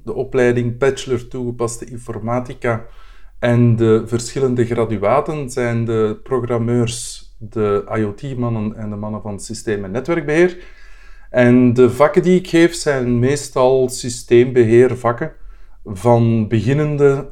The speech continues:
vakken zoals I T Essentials, eh, waar dat wij zo zaken zien als hardware, wat binair rekenen en de basis van operating systems, en de meer gevorderde zaken tot PowerShell scripting,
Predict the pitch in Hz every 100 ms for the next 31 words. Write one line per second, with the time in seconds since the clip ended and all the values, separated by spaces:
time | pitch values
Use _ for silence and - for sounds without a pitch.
0 | - - 117 120 120 117 104 101 - 113
1 | 104 107 107 - 156 156 143 139 131 -
2 | - - 104 101 98 98 107 104 101 95
3 | 104 101 98 104 107 104 95 92 113 131
4 | 120 117 117 117 - - - - 117 107
5 | 107 110 107 113 127 127 123 117 104 -
6 | - - - 123 113 113 120 113 107 113
7 | 175 175 160 151 143 - 131 - 127 123
8 | 120 - - - - 117 110 110 107 107
9 | 110 110 113 107 104 110 123 120 110 110
10 | 120 104 110 113 110 - 110 - - 135
11 | 131 120 131 120 120 - 135 135 127 123